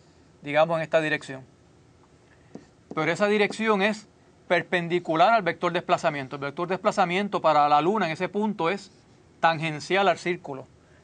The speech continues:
Así que este ángulo va a ser siempre de noventa grados. Por lo tanto, la fuerza gravitacional realmente, aunque, aun cuando es la responsable de que la Luna esté en órbita,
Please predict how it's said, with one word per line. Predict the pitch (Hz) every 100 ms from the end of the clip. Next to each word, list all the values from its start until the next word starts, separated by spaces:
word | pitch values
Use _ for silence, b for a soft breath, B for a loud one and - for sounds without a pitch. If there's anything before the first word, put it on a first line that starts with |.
| b
Así | 147 170
que | 180
este | 190 185
ángulo | 196 202 170
va | 156
a |
ser | - 208 - _ _ _ _
siempre | - 180 214 208 180
de | 151
noventa | 143 151 175
grados. | 151 139 131 127 _ _ _ _ _ _ _ _ _ _ b b b b b
Por | 156
lo | 147
tanto, | 170 196 190
la | 151
fuerza | 151 185
gravitacional | 185 180 185 165 185 202
realmente, | 165 156 196 185 156 - _ _ _ _ -
aunque, | 147 143 185 196
aun | 147 156
cuando | 175 185 180
es | 175
la | 180
responsable | 185 175 151 165 175 175
de | 165
que | 151
la | 143
Luna | 151 175
esté | 160 180
en | 185
órbita, | 196 151 147